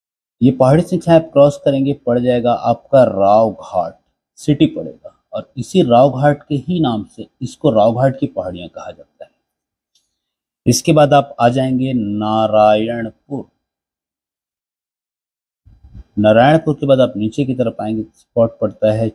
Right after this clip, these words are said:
छोटे डोंगर। फिर सड़क पे जब आप आगे बढ़ेंगे तो यहाँ पर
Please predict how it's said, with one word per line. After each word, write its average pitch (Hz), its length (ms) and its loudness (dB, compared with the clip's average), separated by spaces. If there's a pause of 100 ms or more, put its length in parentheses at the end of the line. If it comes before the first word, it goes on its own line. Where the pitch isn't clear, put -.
छोटे 120 960 -6
डोंगर। 87 600 -8 (2250)
फिर 135 100 2
सड़क 123 320 2
पे 123 80 -4
जब 117 140 0
आप 120 160 -2
आगे 113 240 -2 (220)
बढ़ेंगे 104 420 -4
तो - 160 -14
यहाँ 107 320 -4
पर 127 140 0